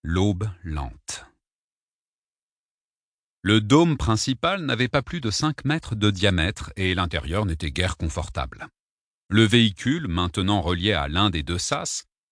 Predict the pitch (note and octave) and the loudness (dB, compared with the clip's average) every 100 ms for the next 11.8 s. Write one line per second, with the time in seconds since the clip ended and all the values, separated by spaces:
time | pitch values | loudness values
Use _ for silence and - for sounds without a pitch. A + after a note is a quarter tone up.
0 | - G#2+ A2 - C#3 A2 F#2 F2+ F2 A#2+ | -2 0 2 0 0 0 0 0 2 2
1 | A2+ - G#2 F2 D#2+ D#2 A2+ A2+ G2 D#2 | 2 -4 -4 -2 -4 -4 -4 -4 -4 -4
2 | - C#2 A1 - - _ _ _ _ _ | -6 -10 -14 -18 -20 _ _ _ _ _
3 | _ _ G#2 G#2 G2+ G2+ G2 F2 D#2+ - | _ _ 0 2 2 2 2 0 -2 2
4 | A2+ A#2+ - E2 D2+ D2+ G#2 A2 D2+ C2+ | 2 2 0 0 0 0 -2 -2 -4 -4
5 | C#2+ D2 F#2 B2 - - D3 - A2+ F#2 | -6 -6 -4 -4 -6 -6 -6 0 0 2
6 | A2 F#2 D#2 F2+ G#2 F2+ - A2 C3 - | 0 -2 -4 -2 -2 -2 0 0 0 2
7 | A#2+ - G#2+ - G2 D#2+ G2+ G2 F2 D#2+ | 2 2 0 0 -4 0 0 2 0 0
8 | G2 - - - F#2 E2+ E2 A#2 - A2 | -4 -6 -8 -8 -6 -4 0 0 0 -4
9 | A#2 - - G#2+ F#2+ F#2 E2+ D#2+ B1+ - | -4 -6 -4 -2 -2 0 -2 -4 -6 -10
10 | - _ _ _ _ _ _ - F#2+ A#2+ | -16 _ _ _ _ _ _ 0 4 6
11 | C3 E3+ F3+ - F#2 - C#2 F#2+ | 6 4 2 -2 -2 -2 -2 -2